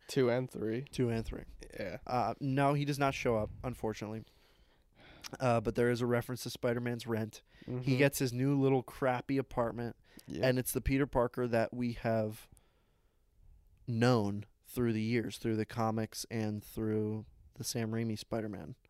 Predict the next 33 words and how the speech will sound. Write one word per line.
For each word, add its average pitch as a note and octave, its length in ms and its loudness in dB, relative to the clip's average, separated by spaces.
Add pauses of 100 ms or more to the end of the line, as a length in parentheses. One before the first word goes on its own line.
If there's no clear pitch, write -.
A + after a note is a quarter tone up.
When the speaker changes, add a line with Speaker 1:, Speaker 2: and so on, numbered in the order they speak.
(220)
Speaker 1:
He A2+ 100 -6
lives A2 240 2
out A2+ 100 6
on G#2+ 120 2
his A2+ 140 0
Speaker 2:
movies. A#2 180 4
Speaker 1:
own B2+ 200 0
in A#2+ 120 -2
the, B2 140 -2 (200)
in A#2 160 -2
New A#2+ 80 0
York B2+ 260 0
City D3 300 0
and G#2 120 -4
fights A#2+ 260 -4
crime. C3 420 -6 (120)
Speaker 2:
Yeah. C3 200 0 (580)
It's C3 200 0
kinda C#3 240 2
wonderful. D#3 380 2
And B2 120 -2
then C3 360 0
the B2+ 100 2
last, C3 560 2 (600)
the B2+ 140 2
last C#3 280 6
shot D3 320 6
we D3 100 2
get A#2+ 300 6 (160)
is A#2 280 2
from A#2+ 220 -2
him, C3 560 0 (600)
is B2+ 340 2